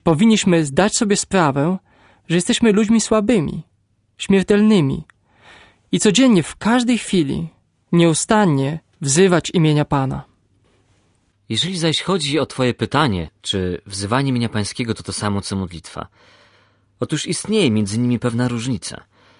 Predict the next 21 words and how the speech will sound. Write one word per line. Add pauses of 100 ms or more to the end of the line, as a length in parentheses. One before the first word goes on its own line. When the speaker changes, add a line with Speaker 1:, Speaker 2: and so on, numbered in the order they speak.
(540)
Speaker 2:
Bierze
się
ona
stąd,
że
w
języku
hebrajskim (560)
słowo
wzywać
oznacza
krzyczeć, (540)
głośno
wołać
do
kogoś. (840)
Z
kolei
w
języku
greckim